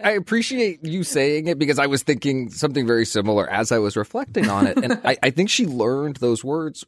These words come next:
Speaker 1: from us saying them to her.
Speaker 2: Yes.
Speaker 1: Where it's not, it's not us trying to teach her how to say those things to get the things she wants.
Speaker 2: It's you use them with her. Yeah.
Speaker 1: "Please, please."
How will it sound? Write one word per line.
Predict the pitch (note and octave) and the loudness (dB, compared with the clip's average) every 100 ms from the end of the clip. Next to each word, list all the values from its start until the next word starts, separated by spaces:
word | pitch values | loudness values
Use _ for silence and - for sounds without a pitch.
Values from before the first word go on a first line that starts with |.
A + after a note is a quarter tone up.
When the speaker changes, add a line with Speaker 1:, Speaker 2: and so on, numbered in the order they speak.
| - | -4
Speaker 1:
from | A#2+ - | -4 -2
us | A#2 | -2
saying | - A#2 A2 A2 | 0 2 0 -2
them | G2 | -6
to | - A#2 | -6 -6
her. | G2 F#2 - _ _ _ F#3 | -6 -8 -12 _ _ _ -2
Speaker 2:
Yes. | E3 B2+ B2 | 0 0 2
Speaker 1:
Where | A2+ | 2
it's | A2 | 2
not, | B2 A#2+ B2 | 0 2 2
it's | C3 A#2+ | 0 0
not | B2+ B2 | 2 4
us | C3 A2+ | 4 2
trying | - A#2 | 0 0
to | A2 | 0
teach | - A#2+ A2+ - | -4 -4 -4 -2
her | G2 | -2
how | - F2+ G#2 | -2 0 0
to | G2+ | 0
say | - G#2+ G#2 | 0 2 2
those | G2+ F#2+ | 2 0
things | - F#2 F2+ F#2 | 2 2 0 -4
to | - F2+ | -6 -2
get | F#2+ - | -2 -2
the | G2+ | -2
things | F#2+ F#2 | -2 -2
she | - G#2 | -2 -2
wants. | B2 C#3+ B2+ A#2 | 0 2 2 2
Speaker 2:
It's | |
you | G3+ | 2
use | E3+ G#3 A3 F#3+ D#3+ | 2 2 2 2 0
them | D#3+ | 0
with | D3+ C#3+ - | 0 -2 -2
her. | C#3+ C3+ B2 - | -2 -2 -6 -10
Yeah. | A#2 D3+ C3 C3+ _ | -6 -4 -4 -8 _
Speaker 1:
"Please, | - D3+ D3+ D#3+ E3+ - | 0 0 0 -4 -6 -8
please." | - E3 D#3 F3+ F3 | -4 -2 -2 -2 -4